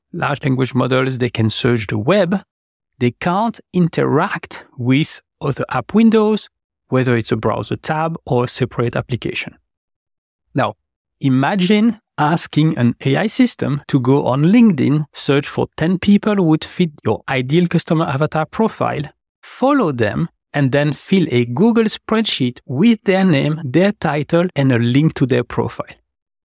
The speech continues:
Well, that's exactly the type of task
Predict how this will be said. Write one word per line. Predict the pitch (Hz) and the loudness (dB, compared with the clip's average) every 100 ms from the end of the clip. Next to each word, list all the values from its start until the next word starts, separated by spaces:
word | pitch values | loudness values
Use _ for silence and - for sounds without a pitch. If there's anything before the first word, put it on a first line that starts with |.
| _ _ | _ _
Well, | 123 117 117 | -4 -4 -6
that's | - 113 - - | -2 -2 -2 -6
exactly | 127 110 135 165 202 - 202 | -6 -4 -4 -2 -2 2 2
the | 185 | 2
type | 185 175 165 | 0 -4 -2
of | 175 - | -4 -4
task | - 117 180 - | -4 -4 -4 -8